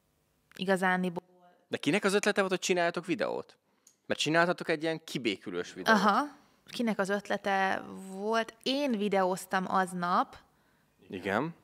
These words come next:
Speaker 1: Ö, Attila most azt mondta, hogy a-, hogy az Attilának az ötlete volt, hogy belerakjuk, de egyébként, ö,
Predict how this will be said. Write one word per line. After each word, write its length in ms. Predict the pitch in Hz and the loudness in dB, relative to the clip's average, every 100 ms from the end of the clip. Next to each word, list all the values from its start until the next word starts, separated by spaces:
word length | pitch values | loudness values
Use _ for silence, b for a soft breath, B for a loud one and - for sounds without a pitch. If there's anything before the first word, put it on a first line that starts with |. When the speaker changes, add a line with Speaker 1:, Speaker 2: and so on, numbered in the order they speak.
| - | -2
Speaker 1:
Ö, 500 | 208 208 208 208 202 - - _ _ _ _ _ B B B B _ - | 4 6 6 6 4 2 -8 _ _ _ _ _ B B B B _ -2
Attila 460 | - 240 302 220 | 0 2 0 -2
most 220 | 196 190 | -4 -8
azt 180 | - 202 | -10 -8
mondta, 240 | 202 190 196 | -10 -10 -8
hogy 120 | 185 | -6
a-, 100 | 180 | -4
hogy 120 | - 190 | -2 -4
az 100 | 185 | 0
Attilának 600 | 202 196 180 175 170 180 | -2 0 -4 -4 -4 -4
az 80 | |
ötlete 360 | 180 175 - 175 | -6 -6 -4 -4
volt, 260 | 170 175 - | -2 -2 -4
hogy 120 | 175 | -4
belerakjuk, 580 | 175 175 180 175 190 185 | -2 -2 -4 -4 -4 -2
de 140 | 185 | 0
egyébként, 600 | 180 190 190 - 196 196 | 0 -2 -6 -8 -6 -4
ö, 280 | 202 196 196 | 0 2 0